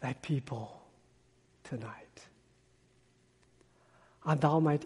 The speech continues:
encourage those who are saved,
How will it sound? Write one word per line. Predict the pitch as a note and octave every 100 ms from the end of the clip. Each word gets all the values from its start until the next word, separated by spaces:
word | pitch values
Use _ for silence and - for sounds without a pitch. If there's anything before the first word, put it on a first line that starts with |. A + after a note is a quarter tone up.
| -
encourage | F3+ F3 - - A#3+ A#3 F#3+ D3 C3 - - - _ _ _ _ _ _ _ _ -
those | D3 C#3+ D3 -
who | - D3+
are | C3+ B2+
saved, | - - B2 A#2 - -